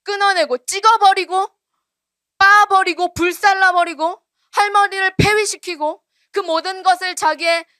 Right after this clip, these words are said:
삶과 자기의 가정과 그 나라 가운데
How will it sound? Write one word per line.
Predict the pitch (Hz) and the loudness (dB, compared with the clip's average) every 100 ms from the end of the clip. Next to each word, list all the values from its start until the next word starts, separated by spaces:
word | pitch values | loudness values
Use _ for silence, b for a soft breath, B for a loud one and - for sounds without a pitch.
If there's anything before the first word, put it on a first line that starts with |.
| _ _ _ | _ _ _
삶과 | - 403 370 320 302 311 _ _ | -8 -8 -6 -2 0 -2 _ _
자기의 | - 330 349 359 | -6 -4 -4 -8
가정과 | 277 269 294 294 269 262 - _ | -8 -8 -10 -6 -4 -4 -8 _
그 | - | -8
나라 | 381 285 254 311 | -2 2 2 2
가운데 | 370 359 339 320 | 0 -2 -2 -6